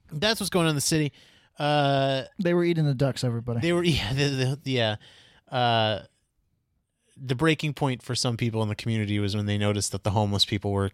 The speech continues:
Speaker 1: killing and
Speaker 2: That's
Speaker 1: cooking.
Speaker 2: that's it for me.
Speaker 1: The cooking the ducks?
Speaker 2: Yeah, straight up.
Speaker 1: That's it for you, really? That's the breaking point?
Speaker 2: That's
Speaker 1: Cooking
Speaker 2: it
Speaker 1: the
Speaker 2: for me.
Speaker 1: ducks? I,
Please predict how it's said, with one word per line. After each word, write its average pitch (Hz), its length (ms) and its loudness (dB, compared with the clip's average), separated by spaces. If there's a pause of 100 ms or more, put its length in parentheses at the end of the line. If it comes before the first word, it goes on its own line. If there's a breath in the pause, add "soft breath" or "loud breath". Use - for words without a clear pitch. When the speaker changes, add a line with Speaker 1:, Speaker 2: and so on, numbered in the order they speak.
Speaker 1:
killing 98 340 0
and 95 220 -8 (720)
Speaker 2:
That's 175 180 2
Speaker 1:
cooking. 180 80 -2
Speaker 2:
that's 180 200 2
it 220 100 2
for 147 120 2
me. 156 280 2 (800)
Speaker 1:
The 120 80 -10
cooking 123 280 -4
the 113 80 -2
ducks? 123 360 -4
Speaker 2:
Yeah, 165 160 2
straight 165 280 2
up. 175 200 0 (1600)
Speaker 1:
That's 143 220 2
it 170 100 0
for 208 120 -4
you, 220 160 2
really? 165 200 2
That's 139 160 -2
the 143 80 -6
breaking 156 240 -4
point? 165 80 -4
Speaker 2:
That's 165 180 2
Speaker 1:
Cooking 185 80 4
Speaker 2:
it 170 60 0
Speaker 1:
the 170 40 -6
Speaker 2:
for 156 80 2
me. 131 120 4
Speaker 1:
ducks? 117 160 -2 (1080)
I, 143 100 2